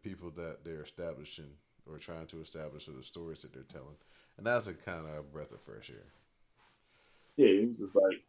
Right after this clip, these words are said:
Speaker 1: 'Cause if Vince would have been here, they would have beat up, like, four or five potential good people.
Speaker 2: Right.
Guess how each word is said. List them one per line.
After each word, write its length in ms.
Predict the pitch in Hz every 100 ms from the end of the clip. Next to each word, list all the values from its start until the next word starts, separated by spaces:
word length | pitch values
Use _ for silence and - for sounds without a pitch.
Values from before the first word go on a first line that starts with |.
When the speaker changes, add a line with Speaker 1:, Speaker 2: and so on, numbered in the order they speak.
| -
Speaker 1:
'Cause 200 | 95 90
if 100 | 78
Vince 400 | 101 104 85 95
would 140 | 95
have 100 | 82
been 140 | 85 82
here, 140 | 87
they 120 | 85 87
would 200 | 87 82
have 200 | 76 85
beat 200 | 95 92
up, 220 | 87 82
like, 340 | 85 80 -
four 300 | - 92 87
or 40 | 82
five 440 | - 87 82 76
potential 420 | 80 - 85 82 76
good 280 | 82 78
people. 340 | - 76 67 65 _ _ _ _ _ _ _ _
Speaker 2:
Right. 340 | 98 92 87